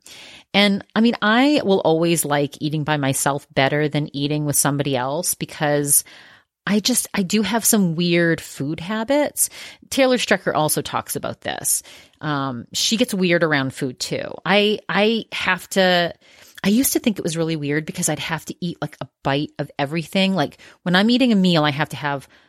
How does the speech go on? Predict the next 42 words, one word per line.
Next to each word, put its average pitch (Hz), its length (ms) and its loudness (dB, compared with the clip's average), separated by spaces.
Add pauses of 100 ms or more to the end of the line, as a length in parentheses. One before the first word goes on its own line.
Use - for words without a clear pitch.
(120)
if - 160 -6
I'm 160 80 -2
eating, 165 500 0
like, - 140 -4
a 185 40 4
well-balanced 143 720 0
meal, 143 140 0
I - 20 -4
have 135 140 -8
to - 80 -14
have 127 160 -8
a 135 40 -10
little 139 240 -8
bit 185 140 -2
of 233 60 0
the 262 80 -2
potato 190 720 2
or 147 180 0
rice 160 560 -2
or 127 240 -4 (260)
a 143 60 -12
little 156 220 -4
bit 214 100 0
of 240 60 0
the 240 80 0
protein 190 480 0
and 170 80 0
a 165 40 0
little 160 220 0
bit 160 140 -2
of 139 40 -4
the 143 60 -4
salad. - 640 -2 (340)
And 202 100 2
I 214 40 6
used 196 300 4
to 294 60 2
think 240 200 0
that 180 120 2
was 170 120 -4
such - 400 -2
weird 156 720 -2